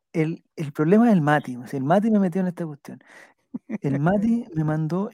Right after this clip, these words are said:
yo no cachaba, porque yo no me, no me metía a TikTok. Yo veía los TikTok, pero los veía y después salía, ¿cachai?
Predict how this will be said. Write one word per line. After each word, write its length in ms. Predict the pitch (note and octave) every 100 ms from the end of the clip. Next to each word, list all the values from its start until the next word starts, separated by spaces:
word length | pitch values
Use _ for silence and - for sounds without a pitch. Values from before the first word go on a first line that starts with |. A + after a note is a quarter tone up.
| -
yo 280 | D#3+ D3 F3+
no 100 | G3
cachaba, 400 | F#3 - G#3 G3+
porque 280 | F3+ F3 G3
yo 200 | E3 F#3
no 80 | G3+
me, 120 | G3+
no 180 | G3 E3+
me 60 | F3+
metía 240 | F3+ G3
a 20 | G#3
TikTok. 400 | G#3 _ G#3+ F3
Yo 220 | F3+ F3
veía 200 | F#3+ G#3
los 160 | A3 G#3+
TikTok, 360 | G#3+ G#3+ C#4 C4+
pero 160 | B3+ B3
los 140 | A#3
veía 300 | A#3+ C4+ D4+
y 40 | D4+
después 240 | C#4 B3+
salía, 300 | B3+ B3+ A#3+
¿cachai? 280 | A3+ -